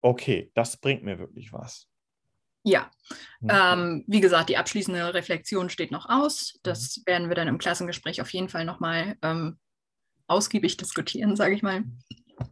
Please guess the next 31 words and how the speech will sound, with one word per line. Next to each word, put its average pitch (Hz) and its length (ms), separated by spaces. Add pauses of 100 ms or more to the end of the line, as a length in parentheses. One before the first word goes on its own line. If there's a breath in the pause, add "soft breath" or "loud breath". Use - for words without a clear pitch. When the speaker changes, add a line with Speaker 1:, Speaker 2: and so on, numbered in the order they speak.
(100)
Speaker 2:
Aber 170 320
so 175 140
in 180 120
den 170 140
Gruppenarbeiten, 220 720
was 196 120
ich 190 100
da 185 240
so - 300
mitbekommen 233 560
hab 196 140
bei 180 100
den 175 200
drei 180 200
Gruppen, 190 320
die 185 100
schon 180 300
die 165 120
Möglichkeit 175 500
hatten, 226 220
diese 190 340 (400 loud breath)
V-R-Brille 180 600
zu - 120
nutzen, 214 600 (680 soft breath)
war 196 140
das 180 340
Feedback 214 440
wirklich 202 280
positiv. 185 720
Sie 196 220
haben 180 480